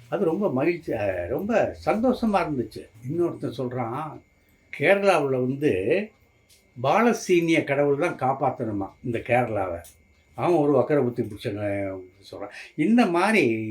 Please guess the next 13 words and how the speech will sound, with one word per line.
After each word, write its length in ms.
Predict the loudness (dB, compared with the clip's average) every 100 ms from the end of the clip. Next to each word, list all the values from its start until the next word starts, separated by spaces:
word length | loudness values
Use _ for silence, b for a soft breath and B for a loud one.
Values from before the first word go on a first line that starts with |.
| -8 -8 -6
Twitter 340 | -2 0 0
தளத்துல 760 | 2 0 0 -2 -2 -2 -6 -8
தன்னுடைய 360 | -6 -4 -4 -2
வக்கரங்களை, 760 | -4 -2 0 0 0 -4 -6
நச்சு 420 | -4 -4 -4 -8 -4
கருத்துக்களை 640 | -2 -2 -4 -2 -2 -2
பதிவு 400 | -4 -2 0 -2
பண்ணியிருக்கிறாங்க. 720 | -4 -4 -6 -4 -4 -4 -6 -6 -10 b b b
இதை 200 | -6 -6
பார்க்கும்போது 920 | 0 2 2 2 0 0 0 0 2 2 2 -4 -8
ரொம்ப 300 | -10 -4 -4
கஷ்டமா 480 | -2 -6 -4 -4 -2
இருக்கு. 320 | -4 -6 -12